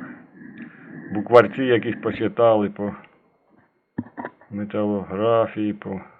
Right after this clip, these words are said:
тому, як виглядає, т.д., т.д. Ну, він, видно, читав, ну, перечитав трошки лишку.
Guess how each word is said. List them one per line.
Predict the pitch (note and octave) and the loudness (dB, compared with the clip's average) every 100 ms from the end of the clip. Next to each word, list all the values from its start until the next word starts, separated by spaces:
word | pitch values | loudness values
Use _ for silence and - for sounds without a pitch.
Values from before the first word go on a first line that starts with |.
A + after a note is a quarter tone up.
| _ | _
тому, | _ G#2 G#2 | _ -4 0
як | G2+ F#2+ | 0 -2
виглядає, | G2 F#2+ G2 F#2+ G#2 A2 A2 G2+ | -4 -2 -2 -2 0 2 2 0
т.д., | G2 G2 G2+ F#2+ | -4 -8 -6 -6
т.д. | G2 F#2 A2 | -6 -4 -4
Ну, | G#2+ | -4
він, | C3+ C#3 | -4 -2
видно, | C3+ C3 B2+ | -2 -2 -2
читав, | - B2+ D#3 A#2+ | -2 6 8 8
ну, | A2 | 4
перечитав | B2 A#2+ C3 A2+ A2+ F2+ D#2+ | 2 2 0 4 6 6 2
трошки | F2+ E2+ - F#2 - - - _ - | -8 -10 -12 -20 -20 -20 -20 _ -4
лишку. | G#2 G#2 - - F#2 | 0 0 -2 -10 -16